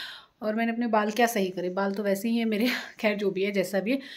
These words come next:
तो दिन की शुरुआत जो है कब का हो चुकी है और काफ़ी time भी निकल चुका है।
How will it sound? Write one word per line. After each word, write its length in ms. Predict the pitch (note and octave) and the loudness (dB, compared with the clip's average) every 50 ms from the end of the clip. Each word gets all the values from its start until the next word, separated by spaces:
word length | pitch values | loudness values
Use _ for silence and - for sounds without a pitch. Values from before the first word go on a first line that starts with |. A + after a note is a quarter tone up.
| - - - - | -18 -14 -4 0
तो 60 | A3 | 4
दिन 180 | G3 G#3+ A3+ | 6 6 6
की 100 | A3+ B3+ | 4 4
शुरुआत 300 | C4 - B3 G#3 G#3 G3+ | 2 2 2 4 4 4
जो 100 | G3 G3+ | 4 4
है 80 | G3 G3+ | 2 2
कब 160 | F#3+ F#3 F#3 | 2 0 0
का 120 | - G3 F#3+ | 2 2 2
हो 180 | G3 A3 A3 | 4 4 2
चुकी 300 | A3 - A3+ G3 G#3+ G3+ | 2 2 -2 -2 -2 0
है 200 | G3 A3 A3 A#3+ | 2 4 4 4
और 280 | - G3 G3 G3 G3 G3 | 4 6 6 6 6 4
काफ़ी 260 | G3 F#3+ F#3 - G3+ | 2 0 -2 0 0
time 200 | G3 F#3 F#3 F#3 | 0 0 0 0
भी 120 | F3+ G3 | 0 0
निकल 280 | G3 G3 G3 F#3+ F#3+ F#3+ | 0 0 2 2 2 2
चुका 240 | F#3 G3+ G3 G3 F#3 | 0 -2 -2 0 0
है। 300 | F3 F3+ A3+ A#3+ A#3+ | 2 2 2 0 0